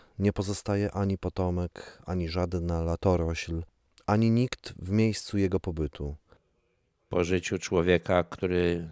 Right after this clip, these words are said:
Speaker 2: zbuntował się przeciwko Bogu, nie zostanie żaden ślad, nie będzie miał potomstwa, ani nikogo, kto jest mu bliski.
Speaker 1: Dniem jego sądu są przerażeni mieszkańcy zachodu,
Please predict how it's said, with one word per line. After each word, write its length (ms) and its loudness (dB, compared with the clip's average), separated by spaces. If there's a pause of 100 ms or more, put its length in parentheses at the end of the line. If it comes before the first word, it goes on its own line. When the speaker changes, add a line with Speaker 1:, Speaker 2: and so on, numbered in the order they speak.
Speaker 2:
zbuntował 640 2
się 160 -4
przeciwko 580 -2
Bogu, 460 4
nie 220 0
zostanie 640 2 (240)
żaden 460 2
ślad, 560 2 (200)
nie 140 -2
będzie 380 2
miał 360 2 (180)
potomstwa, 840 0 (200)
ani 320 6
nikogo, 580 4
kto 480 4
jest 420 2
mu 200 2
bliski. 600 -2 (1400)
Speaker 1:
Dniem 420 2
jego 220 4
sądu 460 2
są 340 0
przerażeni 760 0
mieszkańcy 580 -2
zachodu, 640 -4